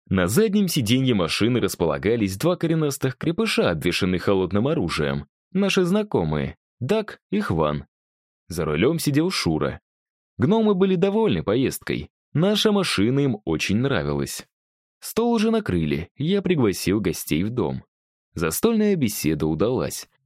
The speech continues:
Особенно после того, как мой предусмотрительный друг выставил на стол бутылку водки. И как только Татьяна отдала.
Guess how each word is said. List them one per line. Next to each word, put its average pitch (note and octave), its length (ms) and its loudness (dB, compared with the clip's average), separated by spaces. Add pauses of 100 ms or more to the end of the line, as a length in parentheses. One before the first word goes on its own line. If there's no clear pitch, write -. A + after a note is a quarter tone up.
Особенно F#3 640 2
после D#3 360 0
того, C#3 260 2
как F2 180 -2
мой F2 160 0
предусмотрительный G2 800 0
друг F#3 320 -2 (260)
выставил F#3+ 560 0
на D3+ 120 2
стол C#3 320 0
бутылку B2+ 460 -2
водки. F#2 520 -4 (420)
И F3+ 120 0
как A3+ 200 0
только G#3 260 -2
Татьяна D#3 500 0
отдала. D#2 500 -4